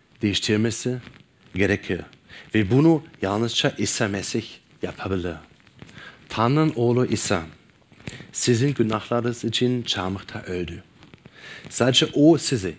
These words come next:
içten dışa yenebilir ve iyileştirebilir. İsa'nın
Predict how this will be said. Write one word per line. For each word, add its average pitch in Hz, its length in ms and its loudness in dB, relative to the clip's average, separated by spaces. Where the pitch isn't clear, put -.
içten 139 520 -2
dışa 107 280 2
yenebilir 107 800 2
ve 101 80 0
iyileştirebilir. 98 880 -2
İsa'nın 131 520 4